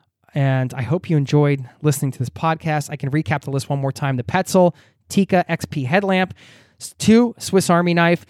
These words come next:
three, Tortuga Outbreaker day pack. If you want something a little bigger, you can check out the Outbreaker full backpack. That's over a hundred dollars, but the day pack is not. Uh, number four, the Moleskine notebook. Couple that with the Parker pen for five. Number six, Kindle Paperwhite with a case. Number seven,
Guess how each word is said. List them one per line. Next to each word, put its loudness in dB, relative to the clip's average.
three, 4
Tortuga 2
Outbreaker 0
day 2
pack. -2
If -8
you 0
want -4
something -6
a -4
little -2
bigger, 2
you -4
can -8
check -2
out -2
the -6
Outbreaker -4
full 4
backpack. -2
That's -6
over 0
a 0
hundred -4
dollars, 0
but -8
the -6
day -6
pack -10
is -10
not. -4
Uh, -4
number -4
four, 2
the 0
Moleskine 6
notebook. 2
Couple 0
that 2
with 0
the -6
Parker -2
pen 0
for -6
five. 2
Number -4
six, -2
Kindle 0
Paperwhite -2
with -4
a -4
case. -2
Number -4
seven, 2